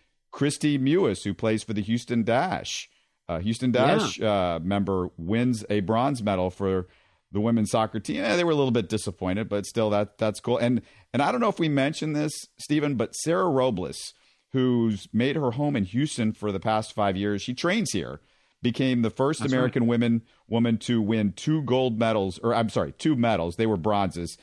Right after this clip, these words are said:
Speaker 1: in weightlifting. She won a bronze in Rio and in Tokyo.
Speaker 2: Yeah. Hey, any Houston connection, man, you train here, you're here. And so, and, and you talk about Scott Kazmir, man, there's a name from the past that you didn't think about until these Olympics. Go, "Wow, Scott Kazmir's pitching?"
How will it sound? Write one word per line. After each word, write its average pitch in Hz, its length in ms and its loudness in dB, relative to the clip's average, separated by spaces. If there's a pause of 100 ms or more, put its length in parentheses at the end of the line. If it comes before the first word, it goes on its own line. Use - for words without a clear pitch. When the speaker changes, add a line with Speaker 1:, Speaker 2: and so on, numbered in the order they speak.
(160)
Speaker 1:
in 98 140 -2
weightlifting. 92 440 -2
She 120 100 -4
won 107 140 0
a 101 40 0
bronze 107 300 0
in 87 80 -4
Rio 123 360 2
and 95 200 -4
in 92 60 -4
Tokyo. 73 540 -8 (220)
Speaker 2:
Yeah. 147 440 0
Hey, 135 340 -2
any 185 260 0
Houston 190 340 -2
connection, 190 460 0
man, 151 240 0
you 151 120 0
train 180 320 0
here, 190 340 2
you're 151 220 0
here. 160 480 0 (100)
And 127 200 -4
so, 127 460 0 (280)
and, 156 160 0
and 170 160 2
you 165 80 2
talk 247 160 2
about 190 180 0
Scott 165 260 -2
Kazmir, 160 480 -2
man, 160 200 -2
there's 180 180 -2
a 131 60 2
name 117 240 0
from 107 120 -2
the 98 80 -2
past 110 420 0
that 117 180 -2
you 107 280 -2
didn't 123 300 -2
think 156 140 2
about 127 240 2
until 131 220 0
these 123 180 0
Olympics. 131 400 -2
Go, 110 100 -2
"Wow, 160 300 0
Scott 165 280 -2
Kazmir's 202 500 -2
pitching?" 254 360 0